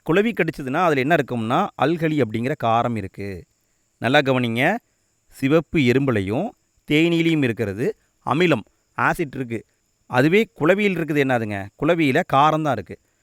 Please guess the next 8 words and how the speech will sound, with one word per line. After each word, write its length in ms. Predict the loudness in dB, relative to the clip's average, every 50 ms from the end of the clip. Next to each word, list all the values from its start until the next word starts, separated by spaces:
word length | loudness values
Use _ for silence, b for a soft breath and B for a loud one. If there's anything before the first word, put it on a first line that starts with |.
| _ _ _ _ _ -6
இதை 140 | -2 -2 -2
சரி 220 | -2 -2 -4 -4
பண்ண 300 | -2 -4 -4 -4 -2 -4 -2
வினிகர் 460 | -2 -2 0 0 0 2 2 2 2
அப்படிங்கிற 360 | 0 -2 -4 -4 -2 0 0 0 0
ஆசிட்டை 300 | -2 -4 -4 -6 -6 -8 -6
பயன்படுத்துறோம். 520 | -6 -6 -8 -8 -10 -10 -12 -14 -16 -18 _
சரிங்களா? 320 | _ -12 -8 -6 -6 -6